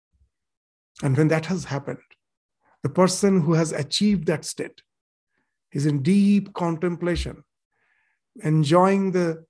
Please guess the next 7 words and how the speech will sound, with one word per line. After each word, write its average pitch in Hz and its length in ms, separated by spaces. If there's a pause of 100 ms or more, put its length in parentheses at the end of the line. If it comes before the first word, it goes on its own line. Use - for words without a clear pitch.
(720)
beauty 190 380
of 170 160
the 160 80
self 147 580 (140)
by 165 320
the 180 140
self. - 480